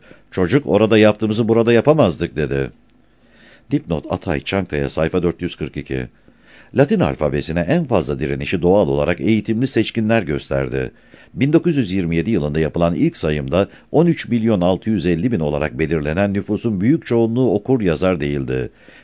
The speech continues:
Çoğu insan yeni Latin alfabesiyle başlayarak okuma yazma öğrendi.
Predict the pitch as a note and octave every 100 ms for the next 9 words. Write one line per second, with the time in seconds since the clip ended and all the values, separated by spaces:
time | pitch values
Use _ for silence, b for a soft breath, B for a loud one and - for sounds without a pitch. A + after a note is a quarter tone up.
0 | - D#3+ F#3 F3 D3+ C#3 F2 D#2 G2+ C#2+
1 | C#2+ E2+ D2+ E2+ E2 D#2+ A#2+ F#2 D#2+ D#2
2 | D#2+ F2+ E2 E2+ F#2 F2 D#2+ D2 C#2+ D#2+
3 | C2+ C2+ C2 C2 B1